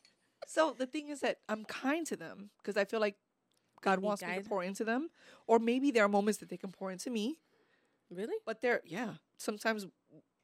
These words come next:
Speaker 1: they'll tell me stories. I'm like, "Oh, okay. I didn't think about it like that."
Speaker 2: Hmm.
Speaker 1: So I have a different perspective. They,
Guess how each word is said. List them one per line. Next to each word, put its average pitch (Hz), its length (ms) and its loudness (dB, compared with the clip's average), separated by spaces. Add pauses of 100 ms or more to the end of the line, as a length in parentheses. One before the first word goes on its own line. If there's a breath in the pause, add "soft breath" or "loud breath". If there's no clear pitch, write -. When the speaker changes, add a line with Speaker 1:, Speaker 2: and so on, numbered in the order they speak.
(220)
Speaker 1:
they'll 202 200 6
tell 226 240 0
me 202 180 -2
stories. 180 420 0
I'm 170 100 -8
like, 156 240 -10
"Oh, 196 240 -10 (760)
okay. 294 260 -10 (600)
I 190 80 -6
didn't 190 160 -8
think 302 160 -10
about 165 160 -14
it - 80 -20
like - 160 -20
that." - 120 -18 (460)
Speaker 2:
Hmm. 226 120 -10 (500)
Speaker 1:
So 202 280 0 (160)
I 190 80 -2
have 190 180 0
a 190 60 -2
different 185 240 -12
perspective. 165 500 -8 (100)
They, 170 140 -10